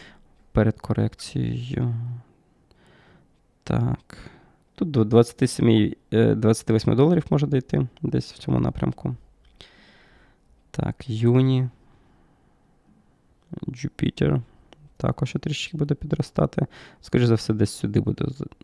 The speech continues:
шістдесят п'ять доларів, думаю. Може підрости, зняти ліквідність вище попереднього хая і потім коригуватися. І ціль буде нуль три вісім два. Отака буде ціль по Jupiter. Так,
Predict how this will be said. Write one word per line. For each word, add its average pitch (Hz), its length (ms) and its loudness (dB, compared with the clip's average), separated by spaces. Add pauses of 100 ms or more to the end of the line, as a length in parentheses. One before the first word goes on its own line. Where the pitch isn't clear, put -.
(160)
шістдесят - 480 -4
п'ять 131 260 -4
доларів, 123 460 -2
думаю. 127 280 -4 (1600)
Може 123 240 2
підрости, 117 560 2
зняти 104 320 2
ліквідність 147 540 2
вище 127 260 0
попереднього 120 520 6
хая 117 440 0 (160)
і - 80 -14
потім 113 300 -2
коригуватися. 127 960 0 (480)
І - 80 -4
ціль 120 300 0
буде 113 340 4
нуль 107 300 4
три - 360 -6
вісім - 240 -6
два. - 240 -4
Отака - 320 -8
буде - 240 -12
ціль - 260 -14 (100)
по - 100 -8
Jupiter. - 640 -10 (1500)
Так, - 480 0